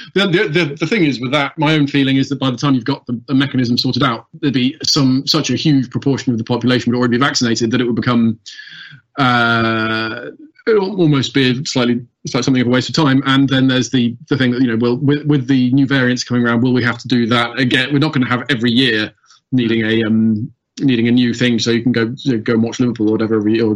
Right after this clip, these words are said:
go and, you know, go to the pub. I, I think that, I think that my, again, purely on my instinct, without any gigantic special insight into it, that seems the most likely situation. But it wouldn't surprise me at all to see that there are vaccine passports and possibly even annual, uh,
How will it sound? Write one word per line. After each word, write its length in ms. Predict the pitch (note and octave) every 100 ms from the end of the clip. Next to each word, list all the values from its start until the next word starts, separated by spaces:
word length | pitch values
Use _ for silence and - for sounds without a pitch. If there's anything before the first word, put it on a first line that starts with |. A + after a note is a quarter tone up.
| G#2+
go 100 | B2
and, 300 | A2 A2 A#2
you 40 | B2
know, 120 | G#2+
go 100 | A#2
to 80 | A2
the 80 |
pub. 320 | G#2+ B2+ A2 - _
I, 180 | B2 B2
I 80 | B2
think 220 | A#2+ C#3
that, 140 | C#3 C3+
I 40 |
think 200 | E3 E3
that 140 | D3 - C#3+ -
my, 240 | E3 D3+
again, 460 | D3+ D#3+ D3+ B2 A#2
purely 320 | - F3+ C3+
on 400 | B2 A#2+ A#2+ C3+
my 400 | C3 A#2+ A#2 B2 -
instinct, 520 | F3+ D3+ - B2 A#2+ C3
without 260 | B2+ B2
any 140 | B2 A#2
gigantic 440 | B2 C3+ C3 B2
special 300 | - A#2 B2
insight 240 | A#2 A2+
into 220 | A2+ G#2+ A2
it, 120 | G#2+ - - - -
that 160 | B2+ B2+
seems 400 | B2+ A#2 A2 -
the 80 | B2
most 220 | A#2 A#2+
likely 180 | A2+ G#2+
situation. 480 | B2 B2+ A#2 G#2+
But 180 | G#2 C3+
it 80 | D#3
wouldn't 160 | D#3+ D#3
surprise 260 | C#3+ C3+
me 60 | C3+
at 100 | C#3
all 160 | C3+
to 60 | B2
see 220 | - A#2+
that 240 | A#2 A#2+ B2
there 240 | A#2+ A#2
are 120 | A2+
vaccine 360 | A2+ A#2+ C3 A#2
passports 480 | A#2 A2 A#2 A#2 C3
and 100 | B2+
possibly 300 | D#3+ C#3+ C3+
even 420 | B2+ C3 B2 - -
annual, 460 | C3 C#3 C3 C3 B2+
uh, 80 | -